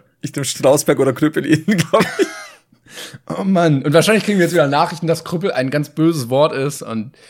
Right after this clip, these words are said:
Speaker 2: wir haben uns
Speaker 1: Wir
Speaker 2: das
Speaker 1: können
Speaker 2: wieder
Speaker 1: nichts dafür,
Speaker 2: ausgedacht.
Speaker 1: es steht
Speaker 2: Ja.
Speaker 1: so da. Also, nee, nee, wir, wir kommen nicht aus Kröpelin. Also, ne? Shame on you, Kröpelin, Mecklenburg-, <laughs> Mecklenburg-Vorpommern.
Speaker 2: So.
Speaker 1: Und in, in den Kommentaren wird schon wieder von Z D F, äh, Info auf die Neti-, Netiquette hingewiesen. Das lasse ich jetzt einfach mal so stehen, ohne weiter darauf einzugehen,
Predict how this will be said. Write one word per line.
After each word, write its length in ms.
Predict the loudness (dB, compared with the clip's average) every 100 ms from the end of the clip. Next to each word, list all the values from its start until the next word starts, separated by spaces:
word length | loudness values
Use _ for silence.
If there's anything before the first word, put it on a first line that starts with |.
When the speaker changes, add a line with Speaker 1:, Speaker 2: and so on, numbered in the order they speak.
| -20 -16 -2
Speaker 2:
wir 120 | 0
haben 100 | 0
uns 120 | 0
Speaker 1:
Wir 60 | 2
Speaker 2:
das 80 | 4
Speaker 1:
können 80 |
Speaker 2:
wieder 80 | 4
Speaker 1:
nichts 120 | 4
dafür, 180 | 4 4
Speaker 2:
ausgedacht. 100 | 4 2
Speaker 1:
es 60 | -2
steht 180 | -2
Speaker 2:
Ja. 60 | -2
Speaker 1:
so 200 | -2 0
da. 220 | 2 2
Also, 200 | 0 -4
nee, 180 | -4 -4
nee, 160 | -2 0
wir, 200 | 0 0
wir 200 | 0 0
kommen 280 | 2 0 0
nicht 160 | -2 -4
aus 120 | -6
Kröpelin. 480 | -6 -4 -2 -2 -2
Also, 380 | -2 0 0 -2 _ -6
ne? 280 | -4 -4 -8 _ -8
Shame 300 | -2 0 0
on 160 | 0
you, 240 | 2 2 0
Kröpelin, 520 | -2 -2 0 -2 -2
Mecklenburg-, 460 | -2 -2 -2 -4 -6 -14
<laughs> 140 | -8
Mecklenburg-Vorpommern. 840 | -6 -2 2 4 4 2 -2 -4 -6
Speaker 2:
So. 540 | -12 -14 -16 _ 2
Speaker 1:
Und 160 | 2 0
in, 260 | -2 -2
in 180 | -2 -4
den 100 | -2
Kommentaren 420 | -2 -2 0 0
wird 140 | 0 -2
schon 80 | -2
wieder 100 | -2
von 140 | -2
Z 160 | -2 0
D 80 |
F, 240 | -2 -2 -4
äh, 120 | -4 -4
Info 360 | -4 -4 -4 -2
auf 180 | -4 -4
die 140 | -4
Neti-, 260 | -4 -4 -4
Netiquette 500 | -4 -4 -4 -2 0
hingewiesen. 520 | -2 -2 -4 -4 -2
Das 160 | -2 0
lasse 160 | -2
ich 60 | -2
jetzt 120 | -2
einfach 160 | -2 0
mal 140 | -2
so 80 | -4
stehen, 420 | -6 -4 -4 -4
ohne 280 | -4 -2 0
weiter 240 | 0 0
darauf 220 | -2 -4 -4
einzugehen, 500 | -8 -6 -6 -6